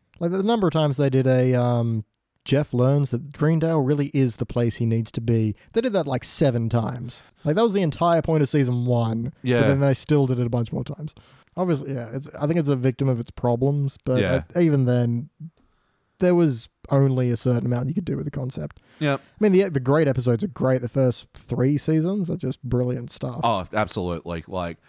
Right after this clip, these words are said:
Speaker 2: uh, some people sort of dispute season three, but I, I, like, they were doing a lot more high concept episodes in that one. But
Speaker 1: Hmm.
Speaker 2: I think even if you're gonna say that's where they hit critical mass, I think that was still, like,
Speaker 1: Still worth watching.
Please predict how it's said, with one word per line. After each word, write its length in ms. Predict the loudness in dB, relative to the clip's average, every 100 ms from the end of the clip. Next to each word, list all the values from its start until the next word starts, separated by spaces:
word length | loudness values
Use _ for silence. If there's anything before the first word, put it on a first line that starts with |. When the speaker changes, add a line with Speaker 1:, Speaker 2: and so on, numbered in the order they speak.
| _ _ _ _
Speaker 2:
uh, 160 | -10 -8
some 240 | -6 -4 0
people 320 | 0 0 -2
sort 180 | 0 -2
of 80 |
dispute 460 | -2 -6 -4 -6 -4
season 400 | -4 -4 -4 -8
three, 380 | -6 -6 -4 -6
but 340 | -6 -8 -6
I, 120 | -8 -8 -12
I, 80 | -16 -12
like, 380 | -8 -6 -8 -6
they 120 | -2
were 180 | 0 -2
doing 280 | -2 -6 -6
a 60 |
lot 180 | -8 -8
more 160 | -6 -6
high 160 | -8
concept 540 | -8 -8 -6 -8 -8 -8
episodes 480 | -10 -8 -8 -8 -8
in 80 |
that 180 | -8 -8
one. 260 | -8 -8 -8
But 180 | -4 -2
Speaker 1:
Hmm. 140 | 0 -2 -10 _ -10
Speaker 2:
I 60 | -6
think 300 | -4 -6 -8 _ _ _ _ _ _ _ _ -4
even 240 | -2 -2
if 100 | -4
you're 60 | -4
gonna 180 | -4
say 220 | -4 -4 -4
that's 260 | -6 -6
where 140 | -8 -6
they 120 | -8
hit 220 | -10 -12
critical 400 | -10 -12 -10 -12
mass, 400 | -10 -10 -12 -14
I 80 | -12
think 240 | -12 -12 -16 -14
that 220 | -14 -12
was 80 | -14
still, 340 | -12 -12 -12 -16 _ -20 -20 -16
like, 260 | -14 -12 -8
Speaker 1:
Still 300 | 0 0 0
worth 260 | -2 -4
watching. 400 | -6 -6 -4 -6